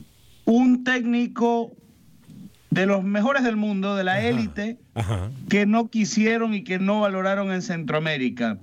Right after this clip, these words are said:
Speaker 2: Pep Guardiola
Speaker 1: ¿Es
Speaker 2: no ha ido a
Speaker 1: posible,
Speaker 2: Centroamérica.
Speaker 1: es posible que en los próximos días,
Speaker 2: Mourinho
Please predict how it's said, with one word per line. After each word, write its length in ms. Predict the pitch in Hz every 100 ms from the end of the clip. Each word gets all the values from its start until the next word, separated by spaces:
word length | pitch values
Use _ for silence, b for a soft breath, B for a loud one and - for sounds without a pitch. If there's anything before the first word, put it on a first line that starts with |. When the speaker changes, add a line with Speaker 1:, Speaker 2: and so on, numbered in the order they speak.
| - -
Speaker 2:
Pep 160 | 156
Guardiola 480 | 143 165 147 156 190
Speaker 1:
¿Es 80 | 226
Speaker 2:
no 80 | -
ha 60 |
ido 80 | -
a 20 | -
Speaker 1:
posible, 140 | 226
Speaker 2:
Centroamérica. 640 | - 117 113 104 113 175 240 -
Speaker 1:
es 160 | 117 120
posible 760 | 151 156 - 196 233 233 226
que 100 | 196
en 100 | 160
los 140 | 147 135
próximos 640 | - 185 185 214 196 190
días, 540 | 196 254 208 175 180 139
Speaker 2:
Mourinho 460 | 135 127 143 175